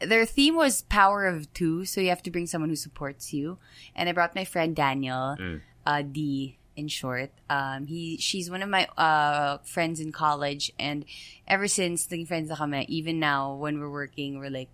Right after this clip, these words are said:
Speaker 1: we're still in contact, and I felt like she was my supporter, <laughs> you know, that
Speaker 2: Nice.
Speaker 1: day. So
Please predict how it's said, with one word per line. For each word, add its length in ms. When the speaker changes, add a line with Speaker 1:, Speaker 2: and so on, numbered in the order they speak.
Speaker 1:
we're 140
still 200
in 120
contact, 500
and 260
I 240
felt 480
like 320
she 260
was 300
my 400
supporter, 560
<laughs> 20
you 160
know, 140
that 240
Speaker 2:
Nice. 40
Speaker 1:
day. 200
So 200